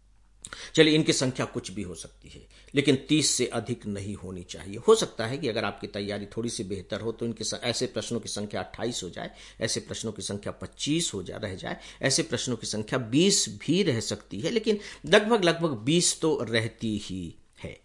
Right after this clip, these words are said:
तो ऐसे हैं, होंगे ये तीस प्रश्न। अब जो तीस प्रश्न आप जो हल करेंगे, ये हमारे लिए सबसे महत्वपूर्ण है कि ये तीस प्रश्न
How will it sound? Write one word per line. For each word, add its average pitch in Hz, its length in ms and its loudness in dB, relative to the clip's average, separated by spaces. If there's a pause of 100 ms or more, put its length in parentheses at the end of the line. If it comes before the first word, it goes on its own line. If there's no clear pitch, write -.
(220)
तो - 200 0
ऐसे 156 320 10
हैं, 127 280 0
होंगे 123 200 2
ये 104 420 -2
तीस 107 300 -4
प्रश्न। - 400 -12 (560)
अब 196 200 12
जो 202 140 8
तीस 208 440 2
प्रश्न 165 400 2
आप 139 400 -2
जो 135 240 0 (220)
हल 196 160 12
करेंगे, 120 400 4
ये 143 200 6
हमारे 120 360 2
लिए 120 160 0
सबसे 135 880 -2
महत्वपूर्ण 90 800 -12
है - 240 -18 (420)
कि 135 80 0
ये 123 260 2
तीस 202 420 0
प्रश्न 131 500 -4